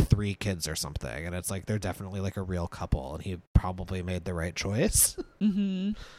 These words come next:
Speaker 1: Um, but they can never show their faces again. Do you know what I mean? <laughs>
Speaker 2: Yeah. Well, at least they're happy and they, they've had, they found each other. <laughs>
Speaker 1: Exactly.
Speaker 2: Um, we celebrate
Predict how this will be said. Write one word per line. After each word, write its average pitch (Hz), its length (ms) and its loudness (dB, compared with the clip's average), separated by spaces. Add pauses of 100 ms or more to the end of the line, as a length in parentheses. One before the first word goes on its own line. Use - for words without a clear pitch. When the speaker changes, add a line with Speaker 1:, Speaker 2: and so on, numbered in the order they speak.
(420)
Speaker 1:
Um, 135 440 2
but 151 100 10
they 160 100 12
can 170 140 10
never 151 220 12
show 139 160 8
their 120 120 4
faces 101 360 0
again. 78 500 -10
Do - 80 -4
you 127 60 2
know 120 80 0
what 110 40 -2
I 101 40 -4
mean? 92 320 -8 (180)
<laughs> - 180 -6
Speaker 2:
Yeah. 147 280 6
Well, 190 220 6
at 190 40 2
least 214 240 0
they're 285 160 6
happy 151 600 2
and 156 400 0
they, 180 240 0
they've 156 320 4
had, 131 440 -2
they 151 280 2 (100)
found 147 260 2
each 135 200 -6
other. - 500 -8 (100)
<laughs> - 760 -10
Speaker 1:
Exactly. 101 720 -6 (1000)
Speaker 2:
Um, 196 680 2 (1800)
we 214 100 -2
celebrate 226 840 2